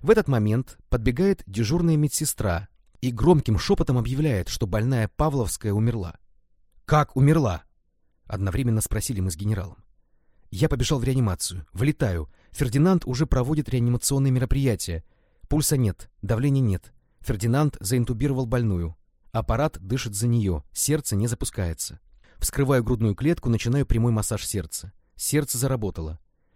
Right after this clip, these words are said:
В двери увидел обалдевшего генерала. Больная даже немного порозовела.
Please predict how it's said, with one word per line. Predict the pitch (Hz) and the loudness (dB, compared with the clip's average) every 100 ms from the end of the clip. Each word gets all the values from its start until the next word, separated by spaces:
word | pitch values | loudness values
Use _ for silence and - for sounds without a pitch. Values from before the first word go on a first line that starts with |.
| _ | _
В | - | -10
двери | 92 160 160 | -2 2 2
увидел | 131 131 139 131 | 2 -2 -2 -2
обалдевшего | 117 110 98 127 110 117 | -2 -2 -2 -4 -4 -4
генерала. | 113 117 85 82 - _ _ _ _ | 0 0 -2 -8 -14 _ _ _ _
Больная | 101 123 135 151 120 | -2 2 4 2 2
даже | 139 123 110 - | 0 0 -4 -6
немного | 113 120 131 120 | -2 0 0 0
порозовела. | 120 117 123 101 85 90 | 0 0 -2 -4 -8 -12